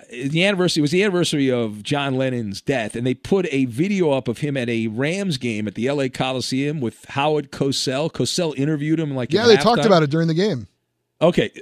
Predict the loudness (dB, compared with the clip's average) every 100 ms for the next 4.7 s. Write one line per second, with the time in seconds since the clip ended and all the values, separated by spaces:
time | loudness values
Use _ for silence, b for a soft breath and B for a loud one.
0 | -2 4 6 4 4 2 4 2 4 4
1 | 4 4 2 4 4 4 4 4 2 4
2 | 4 2 -2 -2 0 -2 -4 0 2 2
3 | 2 -2 _ _ -2 0 2 2 2 2
4 | 0 -2 0 2 2 2 0